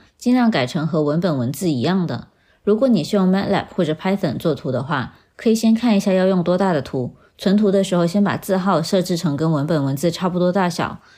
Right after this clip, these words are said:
然后设置好图片大小，这样把图片加到 Word 或者 LaTeX 的时候，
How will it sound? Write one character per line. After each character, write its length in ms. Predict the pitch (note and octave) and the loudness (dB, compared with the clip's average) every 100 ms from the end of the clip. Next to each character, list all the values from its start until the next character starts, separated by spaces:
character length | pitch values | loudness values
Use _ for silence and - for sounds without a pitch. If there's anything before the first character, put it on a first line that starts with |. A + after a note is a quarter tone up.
| - | -6
然 140 | D3+ | 0
后 120 | F3+ F3+ | 2 2
设 180 | A3 | 0
置 160 | G3+ F#3+ | 0 0
好 180 | D#3+ B2 | 0 -2
图 180 | - C#3 | -4 -2
片 220 | G#3+ G3+ | 0 0
大 160 | D#3+ | -2
小， 280 | - A#2 - _ _ _ _ | -4 -6 -8 _ _ _ _
这 120 | - B3+ | -8 -4
样 120 | A#3 | -2
把 160 | F3 | -4
图 160 | D#3 F3 | -4 -4
片 180 | A3 G#3 | 0 2
加 160 | G3+ | 2
到 180 | G3 G3 | 2 2
Word 240 | F#3+ E3 - | 2 0 -2
或 80 | F#3 | -2
者 100 | E3 | 2
LaTeX 440 | F3 F#3+ G3 - D#3 | 2 0 -4 -6 -8
的 80 | |
时 160 | D3 D#3 | -8 -6
候， 300 | E3+ D3+ | -2 -4